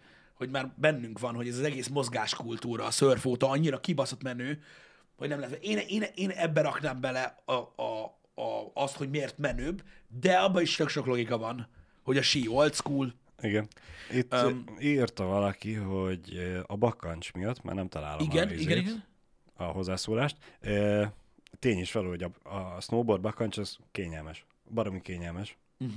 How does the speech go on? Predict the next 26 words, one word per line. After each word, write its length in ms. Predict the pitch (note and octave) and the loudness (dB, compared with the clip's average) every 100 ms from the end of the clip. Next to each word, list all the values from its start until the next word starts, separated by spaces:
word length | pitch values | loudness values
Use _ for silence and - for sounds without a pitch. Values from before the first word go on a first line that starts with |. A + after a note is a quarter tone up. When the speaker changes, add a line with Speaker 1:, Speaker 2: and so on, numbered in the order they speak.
| C#3 | -4
Speaker 2:
De 100 | A#2+ | 0
aki 240 | G2 F#2+ A2+ | 0 2 0
ezt 140 | G2 | 0
mondja, 200 | G2 G2 | 0 2
Speaker 1:
Nekem 140 | D#3+ F3+ | 4 6
Speaker 2:
na- 60 | |
Speaker 1:
fogalmam, 180 | F3 D#3 | 4 4
hogy 100 | D3+ | 0
az 40 | C#3+ | -2
életben 240 | B2 B2 | -2 -4
ne. 260 | B2+ C3+ A2 | -2 -4 0
Speaker 2:
Igen, 240 | A2+ A2+ - | 2 2 0
aki 380 | - G#2+ B2+ A#2 | -4 -4 0 0
ezt 140 | - | 0
mondja, 200 | G#2+ G#2 | 0 0
hogy 80 | G2+ | 2
a, 300 | G#2+ G#2 A2+ | 2 0 -2
a 160 | - G#2+ | -4 -4
sí 200 | - C3 | 0 2
bakkancs, 360 | B2 - G#2+ | 2 2 0
az 100 | G#2+ | -2
kényelmetlen, 500 | - A2+ A2+ A2+ A#2+ | -4 -2 0 0 0
annak 220 | A2 G#2+ - | 0 0 -2
rossz 180 | G2 | -2
a 40 | G2 | -4
bakkancsa. 500 | E2 D#2+ D#2 - | -6 -8 -10 -12